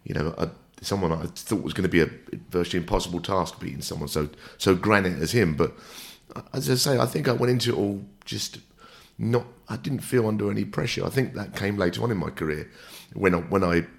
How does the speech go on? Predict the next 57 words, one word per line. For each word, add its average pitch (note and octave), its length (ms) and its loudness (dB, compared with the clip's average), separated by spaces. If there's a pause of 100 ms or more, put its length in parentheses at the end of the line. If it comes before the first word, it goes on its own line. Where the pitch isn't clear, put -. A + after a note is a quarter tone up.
had G2 120 2
already G2 160 2
won A2 200 2
things, - 460 -4
when F2 120 0
you D#2+ 80 0
start - 240 -4
to - 120 -12
see F#2+ 320 0
the F2+ 160 -6
world F2 300 2
differently. - 400 -4
But F2+ 200 0 (560)
I, A#2+ 80 -2 (300)
I - 60 -8
was C3+ 160 -2
on A2+ 80 4
a G2 40 4
bit F#2+ 140 4
of F2+ 100 2
a E2 160 0
sort F#2 220 -2
of, E2 80 0
um, E2+ 480 0 (640)
uh, D#2+ 240 -2 (260)
a, F2+ 300 -4
a - 60 0
journey A2+ 500 8
that F2+ 180 4
was F2+ 140 2
just - 320 -4
great G#2 320 0
fun. E2 480 -2
And, E2+ 300 0
uh, E2+ 180 6 (460)
and G2 120 4
I G2+ 40 6
guess G#2 420 0 (160)
what A2 220 -2
goes G#2 260 2
with F2 160 0
winning F2+ 260 2
is E2+ 140 0
that F#2 140 -8
players F#2 400 -2 (160)
look G#2 200 -2
at - 60 -6
you E2 80 -2
differently F2+ 400 -4
and E2+ 100 -2
think, - 140 -6
"Well, - 240 -4 (300)
this - 120 -6
guy's - 240 -4
quite - 240 -10
good B2+ 160 -2
now." E2 220 4